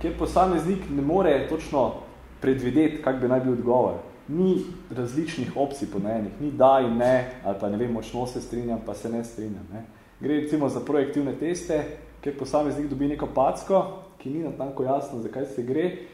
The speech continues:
in na podlagi tega ima neke določene asociacije, ne. Ti testi imajo pa, recimo, kar se da dobro napovedno veljavnost. Kar pomeni, da, recimo, če, eh, eh, recimo, da poznate nekoga, ali pa,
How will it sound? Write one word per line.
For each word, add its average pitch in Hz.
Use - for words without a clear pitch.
in 127
na 123
podlagi 139
tega 143
ima 127
neke 131
določene 120
asociacije, 110
ne. 104
Ti 185
testi 170
imajo 156
pa, 135
recimo, 135
kar 180
se 147
da 151
dobro 139
napovedno 117
veljavnost. 107
Kar 185
pomeni, 156
da, 143
recimo, 139
če, 123
eh, 117
eh, 120
recimo, 127
da 117
poznate 135
nekoga, 117
ali 113
pa, 120